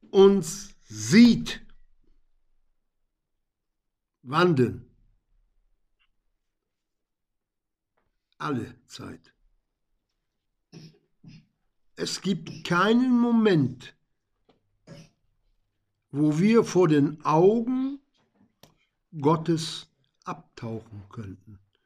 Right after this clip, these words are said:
Du kannst im Flugzeug sitzen, du kannst auf dem Mars landen mit der nächsten großen Rakete, du kannst auch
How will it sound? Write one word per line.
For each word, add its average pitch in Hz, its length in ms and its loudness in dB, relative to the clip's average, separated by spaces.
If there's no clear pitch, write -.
Du 185 100 -14
kannst 160 300 0
im 151 120 0
Flugzeug 202 500 0
sitzen, 180 420 -4
du 160 100 0
kannst 165 280 -4
auf 139 180 -4
dem 139 140 0
Mars 196 320 -2
landen 185 240 -2
mit 170 160 0
der 160 80 0
nächsten 165 400 0
großen 147 380 -2
Rakete, 180 680 -6
du 147 100 -14
kannst 165 360 -2
auch 165 340 -4